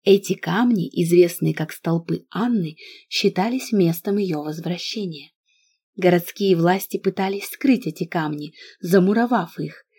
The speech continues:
но легенда гласит, что они время от времени обнаруживают себя вновь. Возвращение через столетия.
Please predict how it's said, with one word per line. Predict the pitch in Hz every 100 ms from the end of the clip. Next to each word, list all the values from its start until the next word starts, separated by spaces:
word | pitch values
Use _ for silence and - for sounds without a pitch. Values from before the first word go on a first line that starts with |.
| _ _
но | 175 170
легенда | 175 170 190 202 165
гласит, | 160 156 151 196 220 _ _ _ -
что | - - 180
они | 175 190
время | 175 185 202 160
от | 151
времени | 160 160 226 214 165 160 _ -
обнаруживают | - 175 165 156 170 196 185 175
себя | - 160 151 151
вновь. | 160 156 151 - _ _ _ _ _ _ -
Возвращение | 196 170 175 165 - 220 233 220
через | 214 196 175
столетия. | - - 156 151 156 - -